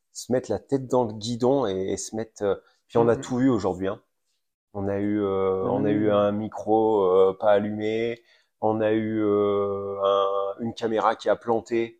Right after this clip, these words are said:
Speaker 2: Ouais.
Speaker 1: après avoir, euh, enfin, on s'en est rendu compte après avoir
Speaker 2: Parce qu'on a
Speaker 1: tourné la
Speaker 2: perdu vingt
Speaker 1: vidéo.
Speaker 2: minutes d'enregistrement.
Speaker 1: On a, euh, mon ordi qui s'est blackout.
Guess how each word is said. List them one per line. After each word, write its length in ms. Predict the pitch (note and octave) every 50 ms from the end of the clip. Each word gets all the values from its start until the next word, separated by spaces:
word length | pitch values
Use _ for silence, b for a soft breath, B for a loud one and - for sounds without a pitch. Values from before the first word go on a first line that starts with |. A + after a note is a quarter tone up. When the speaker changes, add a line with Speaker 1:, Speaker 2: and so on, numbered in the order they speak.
| _ _ _ -
Speaker 2:
Ouais. 200 | C#3 B2+ A#2 A2 A#2+
Speaker 1:
après 380 | A#2+ A#2 - - - B2 A#2+
avoir, 420 | A2+ G#2+ G2+ G#2 G#2+ G2+ F#2 F#2 F#2
euh, 340 | F2+ F2+ F#2 F2+ F2+ E2+ - -
enfin, 160 | _ F#2+ G2
on 40 | F#2
s'en 160 | - G#2 G#2
est 60 | G2+
rendu 200 | G2+ G#2 G2 G2
compte 220 | - - G#2+ - _ A2+
après 240 | A2 - - A#2
avoir 140 | A2 G#2+ G2+
Speaker 2:
Parce 60 | - -
qu'on 60 | C3
a 20 | C3
Speaker 1:
tourné 140 | G#2+ G#2+ B2
la 40 | -
Speaker 2:
perdu 120 | - - G#2
vingt 100 | - C3+
Speaker 1:
vidéo. 120 | A#2 A#2+ B2+
Speaker 2:
minutes 160 | B2+ C3 C3 C3
d'enregistrement. 580 | B2+ A#2+ A#2+ A2+ A#2+ A#2 - - - A#2 A2
Speaker 1:
On 120 | A2 A2 A2
a, 220 | A2 A2 A2+ A2 A2
euh, 100 | A2+ A#2+
mon 260 | A#2+ A2+ A#2 A#2 A#2+ B2
ordi 400 | B2+ B2 B2+ A2+ A2 A#2 B2 A#2
qui 160 | - - - -
s'est 360 | - - A2 G#2 G2 - - _ _ _ _ _ _ _ _ _ _ _ _ _ _ _ _ _ _
blackout. 580 | A#2 B2 C#3 - A#2 G2 G2 G2 - - -